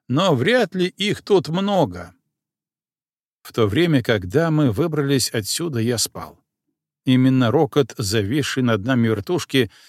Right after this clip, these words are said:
меня и разбудил в прошлый раз. Для этой цели нужно было Женьку Смирнова брать. Тот же всё время был за рулём пикапа. Говорить об этом я, конечно, не стал.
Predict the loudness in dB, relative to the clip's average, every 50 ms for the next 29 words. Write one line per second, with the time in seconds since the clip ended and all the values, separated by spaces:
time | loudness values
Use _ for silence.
0 | _ _ _ 0 2 2 4 4 2 2 2 0 2 2 2 2 2 -2 -2 -2
1 | -2 0 0 0 0 0 -2 -4 -4 -2 -2 -2 -4 -8 -12 -14 -14 -12 -12 -12
2 | -12 -14 _ _ _ _ _ _ _ _ _ _ _ _ _ _ _ _ -8 -4
3 | 0 2 2 2 2 0 0 -2 -2 -2 -2 0 0 0 0 2 0 0 0 0
4 | -2 -2 -2 -2 0 0 0 2 4 4 2 2 2 0 0 0 0 -2 -2 0
5 | 0 0 0 0 -2 -2 0 2 2 2 0 0 -4 -6 -10 -14 -14 -12 -14 -14
6 | -14 _ _ _ _ _ _ _ _ _ _ -4 -2 -2 0 0 0 0 -2 -2
7 | -2 -2 2 2 2 4 4 4 4 2 2 0 2 2 2 2 2 0 0 2
8 | 2 2 2 2 2 0 -2 -2 -2 -4 -4 -4 -8 -14 -20 _ _ _ _ _
9 | _ _ _ _ _ _ _ _ _ -6 -4 -2 -2 -2 -2 -2 -4 -6 -6 -6
10 | -6 -6 -6 -6 -6 -4 -4 -6 -6 -6 -6 -6 -6 -6 -4 -2 -2 -2 -2 -4
11 | -8 _ _ -6 -4 -4 -4 -6 -8 -10 -14 -18 -18